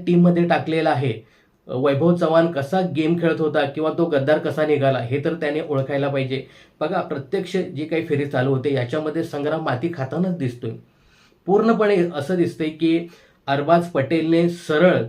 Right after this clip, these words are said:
त्या संग्रामला आणि त्या जान्हवी किल्लेकरला अक्षरशः सरळ बाजूला केलं.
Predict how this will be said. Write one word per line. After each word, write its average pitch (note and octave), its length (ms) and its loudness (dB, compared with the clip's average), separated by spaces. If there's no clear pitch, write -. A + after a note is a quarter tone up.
त्या C#3 140 -2
संग्रामला C#3 760 0
आणि C3 200 -2
त्या D#3 140 0
जान्हवी C3 380 -2
किल्लेकरला C#3+ 720 -4
अक्षरशः G#3 720 0
सरळ F3 260 2
बाजूला C#3 440 0
केलं. A2+ 240 -4